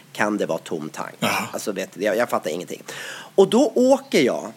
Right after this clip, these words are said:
Speaker 1: när det här nio kilometerna kommer, då åker jag ut längs vattnet, liksom i ödemarken. Och sen går det åtta, sju, sex, fem. Och då är jag på, liksom, på motorväg, fyrfilig motorväg, upp för en brant.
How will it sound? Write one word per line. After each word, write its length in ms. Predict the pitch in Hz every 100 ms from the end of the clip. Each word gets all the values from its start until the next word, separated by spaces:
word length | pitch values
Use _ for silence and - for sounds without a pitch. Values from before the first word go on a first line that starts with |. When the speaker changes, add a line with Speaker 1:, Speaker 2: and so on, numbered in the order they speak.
| -
Speaker 1:
när 200 | 170 160
det 60 |
här 180 | 165 247
nio 260 | 240 208 156
kilometerna 580 | - 139 127 117 113
kommer, 220 | 123 131 110
då 160 | 117
åker 340 | 127 175 147 139
jag 140 | -
ut 260 | 196 269 -
längs 280 | 254 247 143
vattnet, 540 | 117 - 107 110 -
liksom 320 | 120 - 120
i 60 | 120
ödemarken. 960 | 147 117 90 101 131 180 165 - - 127 - - -
Och 140 | 185
sen 160 | 196 208
går 140 | 156
det 120 | 117 - -
åtta, 680 | 202 - - - 170 - - -
sju, 360 | 277 185 101 73 95
sex, 760 | - - 254 180 - - - -
fem. 180 | 254 135 -
Och 280 | - - 160
då 160 | 202
är 60 | 254
jag 120 | 175
på, 120 | 170
liksom, 280 | 165 156 147
på 120 | 151
motorväg, 1000 | 151 185 233 165 - 175 180 240 220 247 - -
fyrfilig 640 | 233 196 170 - 226 233 226
motorväg, 720 | 214 165 - 113 101 110 143 - - -
upp 260 | 208 214 - -
för 120 | 160
en 180 | 156 147 - 123
brant. 960 | 160 - 175 98 113 208 - - -